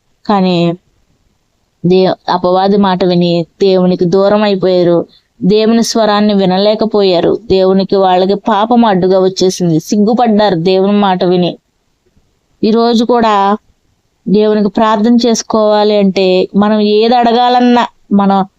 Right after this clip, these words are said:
మనకి కావాలన్నవి మనం అడగాలి, మన కోరికలు మనం దేవుని దగ్గర అడగాలి అంటే మనకి పాపం అనేది అడ్డం వస్తుందండి. మనం అడగలేము. పాపం చేసిన వాడు ప్రార్థన చేయలేడు,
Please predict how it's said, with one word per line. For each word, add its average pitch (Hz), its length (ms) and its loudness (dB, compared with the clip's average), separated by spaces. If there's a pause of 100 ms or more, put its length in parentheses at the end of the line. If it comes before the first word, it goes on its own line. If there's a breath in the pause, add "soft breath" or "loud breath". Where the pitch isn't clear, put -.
(280)
మనకి 202 400 0
కావాలన్నవి 220 920 0
మనం 214 240 0
అడగాలి, 196 480 0
మన 202 160 0
కోరికలు 220 560 0
మనం 214 380 2
దేవుని 202 300 2
దగ్గర 220 240 0
అడగాలి 220 640 0
అంటే 233 600 0 (1800 soft breath)
మనకి 190 340 0
పాపం 220 460 -2
అనేది 240 300 0
అడ్డం 196 260 0
వస్తుందండి. 180 720 0
మనం 190 380 0
అడగలేము. 202 640 0 (440)
పాపం 226 340 0
చేసిన 226 320 0
వాడు 220 200 2
ప్రార్థన 202 440 0
చేయలేడు, 202 500 0